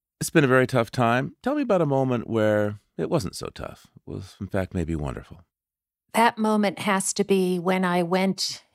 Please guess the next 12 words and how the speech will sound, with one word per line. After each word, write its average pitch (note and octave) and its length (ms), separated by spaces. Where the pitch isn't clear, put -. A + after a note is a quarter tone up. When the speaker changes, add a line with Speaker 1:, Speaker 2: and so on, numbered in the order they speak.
Speaker 2:
into A3+ 400
the G#3 80
building D#3+ 760
after F#3+ 400
we'd G3+ 300
closed. D#3+ 800
I - 100
went F#3 300
to - 120
thank F#3+ 400
our F#3+ 120
staff E3 800